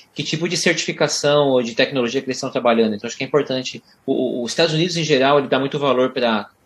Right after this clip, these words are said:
certificações, né? É, então, acho que poderia investir ne-, nesses, nesses cursos e, e certificações tecnológicas pra, pra aplicar nas vagas aqui.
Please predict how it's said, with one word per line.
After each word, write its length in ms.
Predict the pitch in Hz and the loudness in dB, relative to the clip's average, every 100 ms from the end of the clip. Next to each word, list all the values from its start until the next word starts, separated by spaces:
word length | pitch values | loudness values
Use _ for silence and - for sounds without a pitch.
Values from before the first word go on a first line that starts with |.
| _ - | _ -2
certificações, 920 | 160 156 143 120 - 107 98 - - _ | 0 2 0 -2 -2 -6 -6 -12 -20 _
né? 260 | 110 110 - _ _ _ _ - | -4 -4 -6 _ _ _ _ -4
É, 420 | 110 104 101 95 - _ 113 | 0 2 0 -2 -10 _ -6
então, 220 | 110 123 | -2 -2
acho 140 | 120 | -2
que 120 | - - _ - | -10 -18 _ -2
poderia 240 | 120 120 | 2 2
investir 320 | 135 131 - | 2 0 -2
ne-, 80 | 127 | -4
nesses, 680 | 117 120 123 113 131 - - _ _ _ _ - | -4 -6 -8 -8 -10 -12 -16 _ _ _ _ -10
nesses 320 | 123 139 135 | -6 -4 -6
cursos 580 | - 185 202 175 139 135 - | -2 2 2 2 -6 -8 -8
e, 140 | 131 | -8
e 80 | 120 | -2
certificações 720 | 160 147 - 135 - 147 147 | 0 0 0 -2 0 -2 0
tecnológicas 720 | - 131 117 113 - - - | -4 0 2 4 2 -4 -16
pra, 220 | - 123 113 | -6 -2 0
pra 140 | 120 | 0
aplicar 320 | 117 110 117 | 0 -2 0
nas 180 | 113 107 | 0 2
vagas 300 | 110 107 107 | 2 2 0
aqui. 340 | 104 123 165 | -4 -8 -10